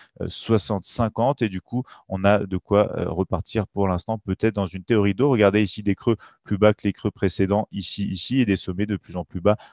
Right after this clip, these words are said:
aussi. Donc ici, une poursuite possible, à mon sens, direction les soixante, voire même les cinquante-neuf zéro zéro. Attention à cette partie-là bien défendue la fois précédente, mais des pressions de retour sur le pétrole ici, sur le Brent en l'occurrence. On va passer au Forex et je vais quand même refaire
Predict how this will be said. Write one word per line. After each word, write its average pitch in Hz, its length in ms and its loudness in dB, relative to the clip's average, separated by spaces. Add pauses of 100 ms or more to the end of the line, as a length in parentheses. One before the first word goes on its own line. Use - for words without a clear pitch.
(120)
aussi. 110 380 0
Donc 92 220 -8
ici, 113 200 -6
une 110 140 -10
poursuite - 400 -4
possible, 127 400 2
à 101 60 4
mon 98 120 -4
sens, - 300 -6 (260)
direction 104 500 2
les 92 120 0
soixante, 117 480 0
voire 92 180 0
même 104 220 0 (240)
les 101 240 0
cinquante-neuf 95 600 -2
zéro 95 240 2
zéro. 92 200 2
Attention 101 380 -2
à - 20 -4
cette - 180 -6
partie-là 92 400 -2
bien 95 160 -2
défendue 92 400 -6 (300)
la 98 180 4
fois 101 160 2
précédente, 104 480 -2
mais 113 160 0 (240)
des 98 80 -2
pressions - 460 -6
de 101 240 -4
retour 90 420 -8
sur 92 220 -8
le 87 80 -6
pétrole 95 340 -4
ici, - 220 -8
sur - 160 -10
le 80 100 -12
Brent 104 280 -2
en 92 60 -2
l'occurrence. 90 480 -6
On 120 60 -2
va 127 80 6
passer 110 320 2 (260)
au - 60 -10
Forex 98 380 2
et 95 80 -2
je 90 60 -4
vais 92 40 -4
quand 104 100 0
même 101 120 0
refaire 95 360 0